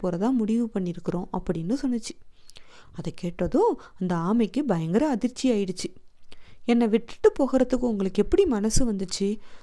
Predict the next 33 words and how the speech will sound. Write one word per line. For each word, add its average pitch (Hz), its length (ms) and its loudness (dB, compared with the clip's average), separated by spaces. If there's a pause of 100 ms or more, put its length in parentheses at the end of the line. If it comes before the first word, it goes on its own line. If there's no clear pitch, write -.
(120)
தண்ணி 311 360 6
குறைஞ்சு 247 240 4 (100)
போச்சுன்னா 233 280 0
உங்களுக்கு 214 340 0
சாப்பாடு 214 500 2
தான் 269 140 0
குறையும், 202 460 -2 (180)
ஆனா 220 200 2
எனக்கு 226 360 0
உயிரே 254 340 4 (120)
போயிடும் 233 280 4
இல்லையா? 196 560 2 (360)
நிஜமாவே 294 480 2
உங்களுக்கு 247 680 2 (220)
என் - 300 0
மேல 233 220 4
அன்பு 233 300 2
இருந்துச்சுன்னா 220 460 0 (240)
என்னையும் 277 380 6
உங்க 220 160 0
கூட 220 300 2
கூட்டிட்டு 208 320 0
போங்க" 175 420 -2
அப்படின்னு 208 460 2 (140)
சொன்னுச்சு 196 380 6
ஆமை. 262 320 2 (720)
அதுக்கு 269 360 2
அந்த 185 160 0
வாத்து 180 440 -2
சொன்னுச்சு, 190 500 -4 (220)
"அது 262 240 4
எப்படி 370 320 6
முடியும்? 233 500 2